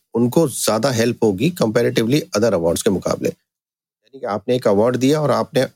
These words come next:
दूसरी तरफ आपने एक award दिया है और आप ये भी बता रहे हैं कि आपने क्यों दिया है।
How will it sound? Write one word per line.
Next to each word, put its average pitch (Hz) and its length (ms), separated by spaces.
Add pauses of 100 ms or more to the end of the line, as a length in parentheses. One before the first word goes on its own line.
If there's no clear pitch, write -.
(200)
दूसरी 123 360
तरफ 135 260
आपने 127 260
एक 139 120
award 113 340
दिया 135 220
है 156 80
और 143 120
आप 117 160
ये 110 100
भी 127 80
बता 107 240
रहे 101 100
हैं 113 60
कि 113 60
आपने 107 200
क्यों 104 240
दिया 82 200
है। - 100